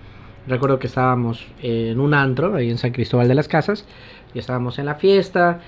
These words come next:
es todavía la época del reggaetón en este entonces, estamos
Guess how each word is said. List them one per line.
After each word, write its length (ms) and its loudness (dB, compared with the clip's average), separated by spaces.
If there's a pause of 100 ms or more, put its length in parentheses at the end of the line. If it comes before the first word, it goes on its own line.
(160)
es 240 0
todavía 580 2
la 260 -2 (100)
época 440 0
del 260 0
reggaetón 540 2
en 140 2
este 220 -4
entonces, 600 0
estamos 520 -4